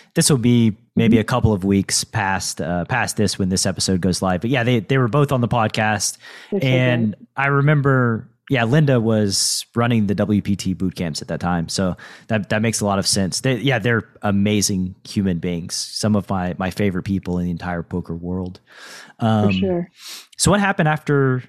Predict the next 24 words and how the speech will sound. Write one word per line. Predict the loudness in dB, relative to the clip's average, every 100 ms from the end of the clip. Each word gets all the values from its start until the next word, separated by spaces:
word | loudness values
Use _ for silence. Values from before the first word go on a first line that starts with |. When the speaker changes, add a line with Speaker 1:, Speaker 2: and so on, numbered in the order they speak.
| _ _ -20 -4
Speaker 1:
when | 0 4
you | 4 2
decided | 0 0 2 0 -2
to |
turn | -2 0 2 2
maniacal? | 2 2 0 -4 -10 -10 _
I | -4 -2
assume | 0 2 4 4
Speaker 2:
Yeah. | 4 4 4 4 2
Speaker 1:
that | -2 -4
y-, | -4
you | 0 2
did | 4 4 2 -2 -12 _ _ _ _ _ _ _
try | -4 -2
to | 0
find | 0 0
some | 2 2 2 0 -4 _ -12
sort | -2 0
of | 2 2 0 -6 -16 -20 _ _ _ -6
education | -4 -4 -2 0 0 -2 -4 -4
on | -2 0 0 -2 -4 -8 _
being | 0 2
more | 2 0
aggressive. | -2 -6 -6 -10 -16